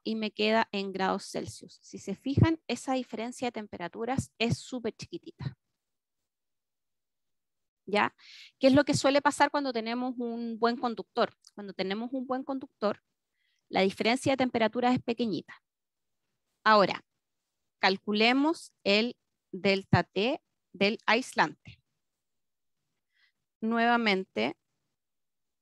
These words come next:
voy a considerar ahora el delta T del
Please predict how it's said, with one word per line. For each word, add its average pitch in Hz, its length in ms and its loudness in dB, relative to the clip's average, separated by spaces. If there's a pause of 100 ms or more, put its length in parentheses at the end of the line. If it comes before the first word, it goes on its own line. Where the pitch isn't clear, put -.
(760)
voy 190 340 -2
a 190 160 -2 (140)
considerar 214 760 -4 (2250)
ahora 190 320 6
el 208 100 -2
delta 190 320 -4
T 190 400 -4
del 180 400 -6